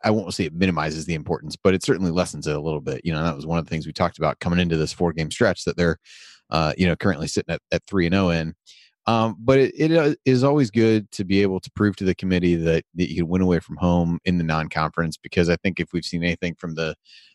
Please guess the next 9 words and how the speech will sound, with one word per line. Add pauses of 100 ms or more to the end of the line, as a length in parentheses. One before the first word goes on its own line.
(140)
Big
Ten
thus
far,
I
think
conference,
uh,
win,